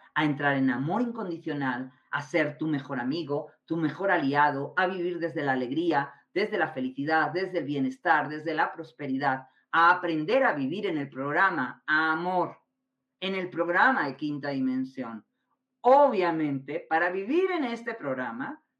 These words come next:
tienes que darte cuenta todo lo que te está limitando, que está en los viejos programas y que te está intoxicando y te está bajando a tus profundidades.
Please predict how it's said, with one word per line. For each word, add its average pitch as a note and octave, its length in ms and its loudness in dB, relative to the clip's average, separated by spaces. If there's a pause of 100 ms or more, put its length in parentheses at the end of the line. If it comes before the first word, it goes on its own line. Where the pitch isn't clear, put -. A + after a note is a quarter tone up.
(140)
tienes F3+ 160 -12
que E3+ 80 -6
darte E3+ 320 -4
cuenta D#3 400 -6
todo D3+ 180 -4
lo C#3 140 -2
que - 80 -14
te - 140 -20
está C#3 240 -4
limitando, D3+ 800 -4
que D#3+ 80 -4
está C3+ 360 -2
en E3+ 140 -4
los C#3+ 140 -12
viejos - 500 -8
programas G3+ 580 -6 (320)
y D#3 120 -14
que F3 120 0
te F3 100 -4
está - 400 -4
intoxicando G#3+ 1400 0 (180)
y F#3+ 140 -10
te - 80 -4
está G#3+ 240 -4
bajando A3+ 540 0
a D3 100 -2
tus C3 160 -10
profundidades. A#2+ 880 -8